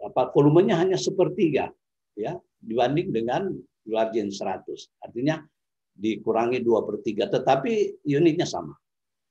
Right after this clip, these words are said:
Yang kedua, dia mengalami perubahan dalam hal komposisi ataupun, eh, form, bentuk, eh, s-, eh, molekulnya. Dia menjadi lebih kompak, kecil. Ketika masuk di dalam sukutan, maka dia akan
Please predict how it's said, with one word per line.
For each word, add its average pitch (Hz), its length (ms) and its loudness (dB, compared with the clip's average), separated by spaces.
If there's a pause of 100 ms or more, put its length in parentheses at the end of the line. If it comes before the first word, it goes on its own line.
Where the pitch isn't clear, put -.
(320)
Yang 202 300 2
kedua, 151 580 4
dia 175 320 -2
mengalami 147 1040 -2
perubahan 139 560 0
dalam 135 400 0
hal 143 240 -4
komposisi 131 720 -6
ataupun, 120 560 -4
eh, 104 320 -8
form, 113 280 -6 (640)
bentuk, 127 560 -2
eh, 104 160 -4
s-, - 160 -12
eh, 98 520 -10 (120)
molekulnya. 151 480 6
Dia 113 160 0
menjadi 143 320 0
lebih 135 240 0
kompak, 131 480 -2 (320)
kecil. 185 480 -2 (240)
Ketika 117 320 -4
masuk 113 320 -4
di 107 160 -4
dalam 131 400 0
sukutan, 127 560 -2
maka 107 240 -8
dia 95 160 -6
akan - 240 -8